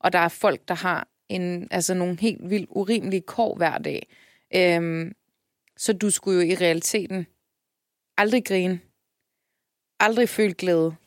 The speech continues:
aldrig noget som helst, fordi der er folk, der har det forfærdeligt. Og jeg er helt med på, at når det er ens eget, øh, hvad kan man sige, sådan, øh, hjemland, øh, hvis man kan kalde det, nu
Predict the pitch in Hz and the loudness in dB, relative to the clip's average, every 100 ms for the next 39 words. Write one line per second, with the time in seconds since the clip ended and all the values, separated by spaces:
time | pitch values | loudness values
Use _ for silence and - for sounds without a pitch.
0 | _ 220 233 233 214 190 180 180 185 - | _ 0 2 2 2 2 0 -2 -2 -2
1 | - - - _ _ - 208 190 165 - | -6 -8 -18 _ _ -6 -2 0 0 2
2 | 180 - 170 160 165 - 160 - _ 170 | 0 0 -4 -2 -2 -2 -6 -8 _ -6
3 | - - - 170 - _ _ _ - 220 | -2 -2 -4 -12 -16 _ _ _ 0 2
4 | 202 190 165 180 180 - - 247 196 185 | 4 4 4 4 2 -2 -2 -2 0 0
5 | 170 - 165 - 175 175 165 170 - 190 | -2 -2 -2 -2 -2 -2 -2 -4 -4 -4
6 | 180 175 165 - 160 156 160 185 170 _ | -2 -2 -6 -6 -2 0 2 0 -4 _
7 | _ _ - 180 170 151 175 160 170 165 | _ _ -2 2 4 2 0 -2 -2 -4
8 | 160 156 - 170 165 160 170 156 143 147 | -4 -6 -6 -6 -6 -6 -6 -6 -8 -10
9 | - 50 53 165 160 185 190 202 175 - | -10 -8 -8 -6 0 2 2 2 0 -2
10 | - - 165 156 147 139 92 165 160 170 | -10 -2 0 2 0 0 -2 -2 -2 -2
11 | 156 151 175 170 160 160 160 165 | -4 -6 -8 -2 0 0 0 -2